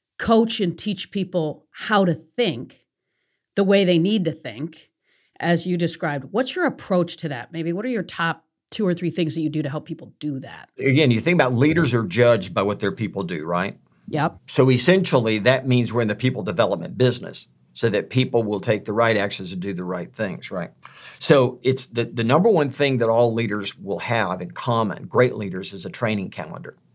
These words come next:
Speaker 2: right? Because when, when you're on one-on-one, you're not really teaching, are you? I mean, you're not. You're, you're, you're problem solving. You're coaching in the moment, right? You think about a, a,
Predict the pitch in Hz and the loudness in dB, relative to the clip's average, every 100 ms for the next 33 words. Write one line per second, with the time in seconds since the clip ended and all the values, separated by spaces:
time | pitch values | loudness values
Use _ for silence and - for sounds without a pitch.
0 | _ _ - 104 98 - _ - - - | _ _ -6 -2 -2 -6 _ -20 -14 -2
1 | 135 139 131 147 143 135 143 139 139 139 | 2 4 2 0 0 -2 -4 0 2 2
2 | 139 180 226 175 131 131 147 120 101 101 | 2 2 4 4 4 2 2 2 0 0
3 | 139 175 127 117 101 87 135 123 107 95 | 0 2 2 0 0 -4 -4 -4 -4 -6
4 | 90 82 - 123 120 101 - 131 160 131 | -6 -8 -4 0 2 0 0 2 4 2
5 | 90 - 131 123 135 123 127 - - 180 | -2 -4 -2 0 2 2 2 0 2 2
6 | 127 104 - 104 95 92 71 117 - - | 2 0 0 0 0 -2 -8 -12 -16 0
7 | 135 135 175 180 170 160 131 113 110 117 | 0 4 4 4 0 0 2 4 4 2
8 | 98 80 - _ _ _ - 120 123 127 | 2 -2 -8 _ _ _ 2 4 4 2
9 | - _ - 180 190 190 170 123 120 110 | -4 _ 4 4 6 4 6 6 4 4
10 | 104 117 117 110 104 | 4 4 4 4 -2